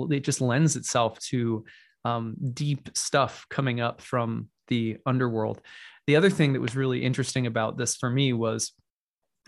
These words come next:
um, so I'll just tell you guys a story about Mercury Pluto that happened to me last week. I told my class this over the weekend too.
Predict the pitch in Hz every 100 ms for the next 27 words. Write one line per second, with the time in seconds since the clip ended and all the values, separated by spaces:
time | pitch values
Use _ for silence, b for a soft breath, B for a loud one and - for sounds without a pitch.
0 | - 131 120 117 B B B B B 156
1 | 156 156 - 143 131 120 110 - 151 156
2 | 135 117 123 120 - 117 - 156 135 110
3 | 117 120 117 113 110 107 - 143 113 107
4 | 120 110 - - 120 131 - 117 - 120
5 | 113 110 117 117 110 113 139 117